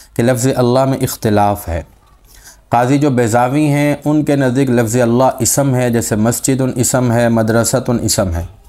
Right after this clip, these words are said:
जबकि शारे के नज़दीक जो लफ्ज़ अल्लाह है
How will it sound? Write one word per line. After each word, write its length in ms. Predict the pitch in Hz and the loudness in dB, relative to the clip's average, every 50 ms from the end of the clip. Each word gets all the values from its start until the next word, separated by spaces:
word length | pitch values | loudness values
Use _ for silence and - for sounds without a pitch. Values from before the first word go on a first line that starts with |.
| - - - - - - - - - - - - - - - - | -20 -20 -20 -20 -20 -20 -20 -20 -20 -20 -20 -20 -20 -12 -6 -2
जबकि 600 | 107 127 127 131 131 143 139 139 139 135 135 - - | -2 0 0 -2 0 0 0 2 0 0 -2 -6 -8
शारे 540 | - - - - - 113 113 113 120 143 156 | -6 -4 -2 0 0 0 2 2 0 0 0
के 140 | 151 160 151 | 0 0 0
नज़दीक 580 | 151 143 127 110 - 123 123 127 127 123 127 - - - _ _ _ _ _ _ _ - | 0 0 -2 -2 -2 0 0 0 0 -2 -4 -8 -20 -20 _ _ _ _ _ _ _ -6
जो 240 | 98 104 107 120 120 | -4 -2 0 2 2
लफ्ज़ 300 | 120 127 120 110 117 127 | 2 2 0 0 0 0
अल्लाह 400 | 120 113 110 110 127 131 123 110 | 2 2 2 2 2 2 2 2
है 320 | 95 98 101 107 113 135 | 0 -2 -2 -2 -4 -6